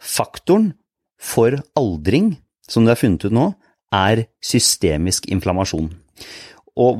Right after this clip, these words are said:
hva er det som er de to, altså, verdens viktigste næringstilskudd som forhindrer systemisk inflammasjon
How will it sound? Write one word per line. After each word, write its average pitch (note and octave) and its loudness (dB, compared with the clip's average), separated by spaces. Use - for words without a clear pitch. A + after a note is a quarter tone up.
hva A2+ 2
er F#2+ 0
det G#2 -2
som A#2 -2
er A2+ 2
de D3 -4
to, D#3 -2
altså, C3 0
verdens B2+ 0
viktigste C#3 0
næringstilskudd B2+ 0
som A#2+ 0
forhindrer G2 0
systemisk F#2+ 0
inflammasjon A2+ 0